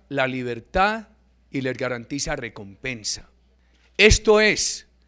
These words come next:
si han cometido delitos atroces, no se les puede garantizar amnistía ni se les puede dar indulto. La ley lo prohíbe. Pero el gobierno les dará libertad y les dará recompensa.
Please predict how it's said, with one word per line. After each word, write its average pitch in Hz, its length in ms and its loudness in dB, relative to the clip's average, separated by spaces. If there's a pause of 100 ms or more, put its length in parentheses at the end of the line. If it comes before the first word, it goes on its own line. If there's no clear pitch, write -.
(440)
si - 300 0
han 226 120 6
cometido 208 720 4
delitos 151 640 -4
atroces, 214 760 -4 (680)
no 190 160 2
se 240 140 4
les 208 180 4
puede 190 220 2
garantizar 151 720 -2
amnistía 170 760 -8 (380)
ni 135 120 -6
se 131 120 -8
les 123 200 -10
puede 165 240 0
dar 170 180 2
indulto. 156 580 -4 (340)
La 131 140 2
ley 139 180 0
lo 151 160 0
prohíbe. 135 540 -6 (640)
Pero 226 280 8
el 240 80 6
gobierno 208 480 4
les 190 200 -4
dará 156 460 -2 (300)
libertad 180 840 2 (240)
y 151 100 -2
les 135 160 0
dará 131 240 0
recompensa. 143 880 -6